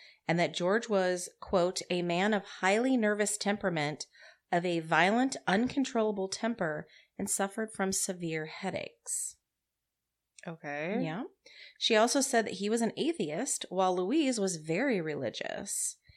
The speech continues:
Speaker 1: And apparently after five years of marriage, they had separated, but after Willie's death, they got back together.
Speaker 2: Huh.
Speaker 1: Yeah. Soon after, Louise found out she was pregnant again, and she was so full of grief and rage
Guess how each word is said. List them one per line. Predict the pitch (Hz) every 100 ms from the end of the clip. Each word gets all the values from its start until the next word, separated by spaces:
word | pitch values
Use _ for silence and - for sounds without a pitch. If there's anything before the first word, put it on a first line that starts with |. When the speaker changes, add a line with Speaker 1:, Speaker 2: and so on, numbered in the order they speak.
| - - _
Speaker 1:
And | 180
apparently | 196 254 392 381 330 -
after | 214 - 262
five | 233 226
years | 233 233
of | 202
marriage, | 170 170 220 214
they | 202
had | 175 -
separated, | - 165 214 226 247 277 277 - - _ -
but | 196 -
after | 214 262 240
Willie's | 214 202 175
death, | 175 185
they | 175
got | 165 156
back | 151 147
together. | - 147 113 - - - - - - _ _
Speaker 2:
Huh. | 214 147 - _
Speaker 1:
Yeah. | 196 175 101 170 - - - - - - _ _ _ -
Soon | - - 320 381
after, | 370 330
Louise | 285 269 254 247
found | - 226 220
out | -
she | -
was | 214
pregnant | - 202 190 190
again, | - 165 247 381 170 117 214 285 _ _
and | 190 190
she | -
was | 233 220
so | - 214
full | 247 330 320
of | 262
grief | 233 233
and | 220 190
rage | 165 147 160 -